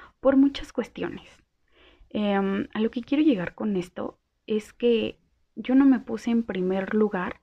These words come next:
para poder ayudar a alguien más que no me estaba pidiendo ayuda. Y ese fue un error, porque siempre lo más importante es uno mismo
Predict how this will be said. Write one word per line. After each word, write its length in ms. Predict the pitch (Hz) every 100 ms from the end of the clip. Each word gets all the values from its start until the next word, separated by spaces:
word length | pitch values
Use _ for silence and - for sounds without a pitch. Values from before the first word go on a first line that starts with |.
| _ _ - _ _ _ _ _ _ _ _ _ _ _ _ _ _ _ _ _ _ _ _ _ -
para 340 | 214 196 190
poder 720 | 220 214 214 220 233 277 - _ _ _ _ _ -
ayudar 680 | 240 233 196 185 185 202 - _
a 160 | 202 190
alguien 420 | 196 196 208 202
más 380 | 196 233 370 - _ _ _
que 120 | 233
no 140 | 202 208
me 100 | 233
estaba 360 | - 220 220
pidiendo 420 | 233 170 170 190
ayuda. 400 | 180 165 202 - _ _ _ _ _
Y 140 | - 233
ese 180 | - 294
fue 160 | -
un 100 | 254
error, 400 | 240 220 190 214 _ _ _
porque 340 | - 220 - 226
siempre 600 | - 277 277 302 339 -
lo 220 | - 202
más 400 | 202 208 220 - _
importante 840 | 226 214 180 - 190 185 220 320 - - - _ -
es 220 | 226 - -
uno 280 | 240 240
mismo 520 | 226 208 196 196 208